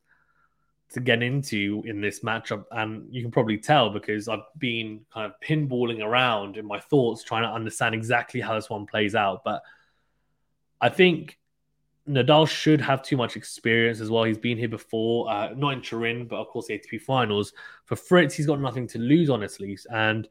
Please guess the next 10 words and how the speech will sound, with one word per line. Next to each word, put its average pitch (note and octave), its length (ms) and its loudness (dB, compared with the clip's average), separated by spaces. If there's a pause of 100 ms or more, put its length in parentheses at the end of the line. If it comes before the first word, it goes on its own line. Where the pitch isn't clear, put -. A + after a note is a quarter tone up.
(360)
he's B2 100 0
had A#2+ 120 4
some A#2+ 200 -4
very B2+ 200 4
close A#2+ 380 0
matches A#2 380 -4
against G#2+ 260 -6
Nadal G2+ 420 0
this G2+ 280 -6
year. A2+ 340 4